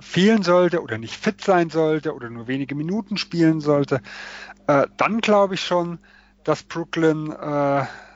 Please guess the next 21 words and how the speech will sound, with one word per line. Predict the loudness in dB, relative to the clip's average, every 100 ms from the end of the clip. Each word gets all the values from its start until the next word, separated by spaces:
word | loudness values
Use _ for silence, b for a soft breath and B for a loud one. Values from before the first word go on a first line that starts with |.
| B
ja, | -2 2 2 0 -4
dann | -4 -2
effektives | -6 -8 -10 -10 -8 -8 -6
Mittel | 0 2 2
irgendwo | 0 -8 -4
hat, | -2 -4 -10
zu | -18 -16
Punkten | -12 -12 -12 -16
zu | -18 -10
kommen. | -6 -8 -8
Und | -6
das, | -4 -4 -6 -16 B B B B B B -6
und | 0
dann | 2
hat | 2 0
aber | -4
auch | -4
Russell | -2 -2 0 -2
natürlich | -4 -8 -12
mehr | -10 -6
Platz, | 0 0 -2 -18